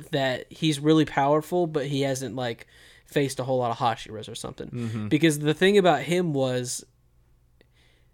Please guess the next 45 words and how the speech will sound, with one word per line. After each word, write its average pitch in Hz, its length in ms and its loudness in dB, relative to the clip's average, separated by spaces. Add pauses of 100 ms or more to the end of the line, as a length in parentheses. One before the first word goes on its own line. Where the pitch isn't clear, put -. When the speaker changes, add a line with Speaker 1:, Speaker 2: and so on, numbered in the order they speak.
(460)
Speaker 1:
he 175 180 0
could 170 200 -4
kill 151 300 4
average 139 500 -2
Joes 135 340 -2
all 131 180 0
day, 131 360 -2
but 143 240 -4
it 143 120 2
literally 151 340 6
just 139 240 -4
took 147 200 -4
one 139 360 -2
person 127 560 -4
to 139 100 -6
get 131 180 -4
under 127 280 -4
his 117 100 -6
skin, 135 420 -4
and 131 200 -6
then 131 100 -4
he 131 160 -4
was 123 160 -6
completely, 120 440 -4
Speaker 2:
Yeah. 95 100 -2
Speaker 1:
like, 110 180 -10
useless. 117 340 -10
And 131 100 -4
I 131 40 -2
thought 131 220 -4
they 135 80 -2
did 127 160 -4
a 123 80 -6
really 123 180 -4
good 117 180 -8
job 120 400 -4 (360)
of 127 100 -6
showing 123 640 0 (360)
how 127 520 0
under 127 300 -2
his 123 160 -4
skin 123 520 -4 (1040)
the, 139 220 -6
between, 127 680 -2
uh, 120 360 -4